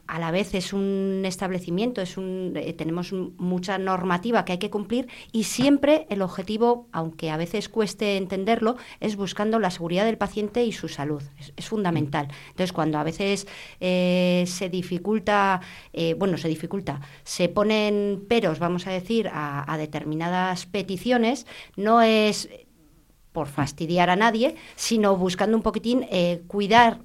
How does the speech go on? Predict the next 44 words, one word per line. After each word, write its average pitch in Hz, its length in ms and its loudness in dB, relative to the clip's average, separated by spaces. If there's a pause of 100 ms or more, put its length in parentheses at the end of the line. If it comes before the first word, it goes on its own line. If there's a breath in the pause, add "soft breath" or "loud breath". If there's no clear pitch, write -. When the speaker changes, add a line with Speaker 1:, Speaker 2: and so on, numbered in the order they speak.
(100)
Speaker 1:
una 208 220 0
vez 190 180 0
más 220 280 0
esa, 160 440 -2
esa 170 220 -2
salud 202 460 2
y 196 80 0
esa 180 160 -4
seguridad 160 420 -2
del 147 140 -6
paciente. 139 420 -6 (340 soft breath)
Speaker 2:
Es - 120 -2
que 127 80 2
el 123 40 4
otro 127 220 6
día, 135 380 6
eh, 110 280 -8
no 131 120 0
recuerdo 156 440 0
qué 143 80 0
había 143 140 2
ido 131 80 2
a 120 60 -6
comprar, 151 580 0
pero, 131 380 2 (340 loud breath)
eh, 131 240 6
había 131 260 10
una 156 340 6
de 151 60 10
estas 151 140 0
conversaciones 143 400 2
que 143 80 2
yo 143 60 6
me 147 80 4
imagino 143 360 2
que 139 60 4
para 131 120 2
vosotros 127 200 -4
serán, 139 300 0
serán 131 160 4
muy 139 100 8
habituales, 143 320 6
que 147 80 0
es, 175 100 -2